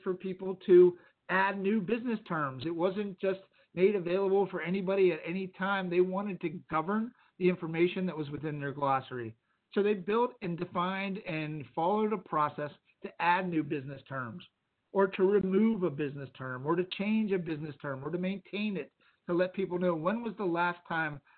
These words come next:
this piece of information was reviewed across the organization. And if you'll notice in the dictionary processes, it's very similar, or should I say it's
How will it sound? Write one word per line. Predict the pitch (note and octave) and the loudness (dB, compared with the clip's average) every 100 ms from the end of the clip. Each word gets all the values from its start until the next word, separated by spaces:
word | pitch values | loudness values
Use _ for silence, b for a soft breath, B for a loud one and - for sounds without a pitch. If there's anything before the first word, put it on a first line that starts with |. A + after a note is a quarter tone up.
| b | b
this | F3+ F#3 | -8 -4
piece | G3 F#3+ | -2 -2
of | F3 | -4
information | E3 D3+ D#3 D3+ D3+ D3 C#3 | -8 -8 -8 -6 -6 -10 -10
was | C#3+ C3 | -8 -4
reviewed | D#3+ D#3 A#3 B3 D#3 - | -4 -2 -2 0 -2 -6
across | - D3 C3+ - | -10 -8 -8 -8
the | C3+ | -6
organization. | C3+ B2+ B2 B2+ A#2 A2 A#2 _ _ b b b | -4 -6 -10 -12 -12 -12 -18 _ _ b b b
And | G#3 | 0
if | G#3+ | 2
you'll | G#3 G3 | 2 0
notice | A3 C4+ A3 | 4 4 4
in | G3+ | 0
the | F#3 | -4
dictionary | D#3+ A#3+ B3+ F4+ A3+ D#3+ D3 | -2 -4 -4 -4 -4 -4 -6
processes, | - - D#3 - E3+ F#3 F3+ | -4 -2 -2 -4 -6 -4 -4
it's | G#3 F3 | -4 -6
very | F3 F3 G3 G3 | -2 2 0 -2
similar, | E4 G3+ D3+ | -8 -8 -6
or | E3+ F3 | -4 -4
should | E3+ D#3+ | -6 -8
I | D#3 | -6
say | E3 E3 | -4 -2
it's | E3 | -4